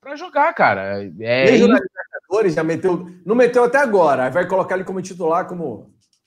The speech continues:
Speaker 1: Não, é, é, como eu falei, poderia ter colocado antes. Sendo que, assim, colocar ele na Libertadores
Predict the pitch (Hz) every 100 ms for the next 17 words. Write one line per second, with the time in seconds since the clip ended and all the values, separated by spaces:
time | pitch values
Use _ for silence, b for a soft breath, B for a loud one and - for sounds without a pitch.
0 | _ _ 247 240 131 - - 147 175 147
1 | 143 139 120 107 135 151 185 220 170 110
2 | 87 _ _ _ _ _ - 135 143 151
3 | 165 170 160 180 185 143 117 175 302 277
4 | 180 - 160 165 160 190 226 196 170 170
5 | 139 127 180 185 110 -